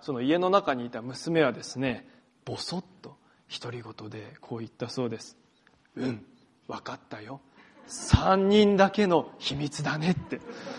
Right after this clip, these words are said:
<laughs>いや、ちょっと面白いようなですね、ちょっと怖いような話だなと思いながら、まあ、私たちはですね、この話を聞いて、「わはははは」って、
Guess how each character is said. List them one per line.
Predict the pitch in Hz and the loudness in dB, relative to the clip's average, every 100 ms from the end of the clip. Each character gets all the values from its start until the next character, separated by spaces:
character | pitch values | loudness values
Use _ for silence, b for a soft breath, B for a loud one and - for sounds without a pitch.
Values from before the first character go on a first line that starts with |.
| B B B 143 | B B B -10
<laughs> | - - - - - - - - | -10 -20 -20 -20 -20 -20 -18 -10
い | |
や、 | 110 | -8
ち | - | -8
ょ | 151 | -8
っ | |
と | 135 | -6
面 | 135 151 | -6 -6
白 | 156 - 196 214 | -2 0 4 6
い | 202 | 8
よ | 180 | 8
う | |
な | 151 127 | 6 0
で | |
す | 127 143 | -2 -6
ね、 | 139 | -6
ち | 156 | -6
ょ | |
っ | |
と | - - | -6 -8
怖 | - - 160 | -6 -2 6
い | 240 | 10
よ | 415 175 | 12 12
う | |
な | 349 | 12
話 | - 226 - - | 12 12 12 10
だ | 214 214 | 10 10
な | 208 196 | 8 6
と | 165 - B B 330 294 | 2 0 B B -6 0
思 | 175 165 160 | 2 6 6
い | 185 | 6
な | 175 | 2
が | 147 | 2
ら、 | 139 127 - _ _ _ _ - - | 0 -2 -8 _ _ _ _ -16 -6
ま | 151 | -4
あ、 | |
私 | 151 180 | 2 6
た | 196 | 6
ち | 190 | 8
は | 165 | 8
で | 139 | 8
す | 170 | 4
ね、 | 156 | 2
こ | 180 | 6
の | 190 | 6
話 | 196 196 - 175 | 8 6 6 2
を | |
聞 | - 143 | 2 -2
い | |
て、 | 123 131 | 0 -2
「わ | 139 | -2
は | |
は | - - 196 214 | -4 -4 -2 -2
は | 208 208 - | -4 -8 -8
は」 | 208 262 | -10 -10
っ | |
て、 | - | -14